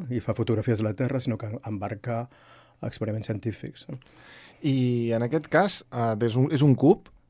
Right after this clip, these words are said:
Speaker 2: però
Speaker 1: Mm.
Speaker 2: deu ser un cub que està fet amb algun material, eh, específic que entenc que, que ha de suportar unes condicions
Speaker 1: Sí.
Speaker 2: dures.
Speaker 1: S'ha de protegir especialment. Hi ha du-, hi ha dos moments que són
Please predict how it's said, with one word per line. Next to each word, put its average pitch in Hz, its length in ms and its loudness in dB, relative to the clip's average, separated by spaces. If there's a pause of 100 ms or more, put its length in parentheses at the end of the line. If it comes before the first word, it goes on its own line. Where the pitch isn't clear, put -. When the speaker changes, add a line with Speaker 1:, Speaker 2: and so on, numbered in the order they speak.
(120)
Speaker 2:
però 104 460 4
Speaker 1:
Mm. - 20 -4
Speaker 2:
deu 101 160 0
ser - 80 0
un 110 80 2
cub 110 240 0
que 120 80 2
està 104 640 4
fet 98 240 2
amb 110 140 4
algun 110 180 6
material, 110 720 8
eh, 110 320 4
específic 123 720 4
que 139 80 8
entenc 110 280 4
que, 120 120 8 (100)
que 113 80 2
ha 107 40 4
de 113 120 4
suportar 113 400 2
unes 123 160 2
condicions 104 800 0
Speaker 1:
Sí. - 80 -8
Speaker 2:
dures. 90 400 0
Speaker 1:
S'ha - 160 4
de 135 80 8
protegir 120 380 4
especialment. 113 500 0
Hi 117 40 6
ha 117 40 4
du-, 143 240 4
hi 117 200 0
ha 117 60 6
dos 127 200 4
moments 113 300 4
que 113 100 -4
són 107 340 -4